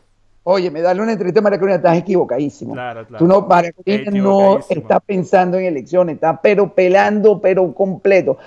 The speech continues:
Speaker 1: Te tengo que decir honestamente, está pelando bola.
Speaker 2: Ok, entonces
Speaker 1: Porque no
Speaker 2: ella
Speaker 1: te,
Speaker 2: no
Speaker 1: porque no
Speaker 2: aspira
Speaker 1: te
Speaker 2: a la
Speaker 1: voy a decir
Speaker 2: presidencia. Vamos a apostar. Que esto
Speaker 1: No.
Speaker 2: quede para la historia. ¿Sabes que
Speaker 1: Ah.
Speaker 2: Lester Toledo en el dos mil diecisiete tuvimos una conversación y él dijo,
Speaker 1: Oye,
Speaker 2: "Yo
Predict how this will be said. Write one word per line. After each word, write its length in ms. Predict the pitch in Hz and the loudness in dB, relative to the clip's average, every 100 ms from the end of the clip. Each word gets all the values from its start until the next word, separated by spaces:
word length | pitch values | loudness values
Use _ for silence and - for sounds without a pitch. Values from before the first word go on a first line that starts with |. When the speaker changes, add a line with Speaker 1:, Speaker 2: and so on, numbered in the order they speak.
| - | -6
Speaker 1:
Te 120 | - 180 | 2 4
tengo 200 | 233 240 | 6 6
que 100 | 226 | 6
decir 200 | 175 226 | 6 4
honestamente, 460 | 233 240 240 196 | 4 2 2 0
está 160 | 175 170 | 0 -2
pelando 280 | 202 185 180 | -2 -2 -2
bola. 260 | 135 135 - | -2 -4 -10
Speaker 2:
Ok, 200 | 127 120 | -16 -14
entonces 220 | 113 113 | -14 -2
Speaker 1:
Porque 280 | 170 170 196 | 0 2 2
no 80 | 226 | 4
Speaker 2:
ella 100 | 269 | 4
Speaker 1:
te, 60 | |
Speaker 2:
no 60 | - | 4
Speaker 1:
porque 140 | 240 | 0
no 60 | 226 | 0
Speaker 2:
aspira 120 | 185 | 4
Speaker 1:
te 20 | |
Speaker 2:
a 20 | |
la 60 | 185 | 6
Speaker 1:
voy 60 | 233 | 6
a 40 | |
decir 60 | 156 | 0
Speaker 2:
presidencia. 500 | 135 135 123 131 131 | -6 -8 -8 -8 -4
Vamos 240 | 160 196 | -4 -2
a 40 | 208 | -6
apostar. 460 | 165 - 143 101 _ _ - - | -8 -6 -6 -6 _ _ -20 -10
Que 120 | 190 | -8
esto 240 | 190 226 | -8 -8
Speaker 1:
No. 60 | 170 | -4
Speaker 2:
quede 180 | 220 226 | -4 -4
para 180 | 233 208 | -6 -6
la 60 | |
historia. 300 | 180 202 - | -8 -10 -10
¿Sabes 240 | - 214 233 | -6 -6 -6
que 100 | 208 | -10
Speaker 1:
Ah. 40 | |
Speaker 2:
Lester 400 | 185 160 156 202 | -4 -2 -2 -6
Toledo 440 | 190 208 190 143 | -12 -10 -10 -10
en 80 | 143 | -14
el 100 | 143 | -14
dos 140 | 139 156 | -14 -14
mil 100 | 175 | -14
diecisiete 400 | 190 214 190 170 | -12 -12 -14 -14
tuvimos 220 | 151 180 | -16 -14
una 140 | 208 | -14
conversación 480 | 202 165 147 147 202 | -14 -18 -20 -18 -16
y 80 | 165 | -16
él 80 | 165 | -18
dijo, 200 | 190 160 | -16 -16
Speaker 1:
Oye, 100 | |
Speaker 2:
"Yo 60 | 220 | -16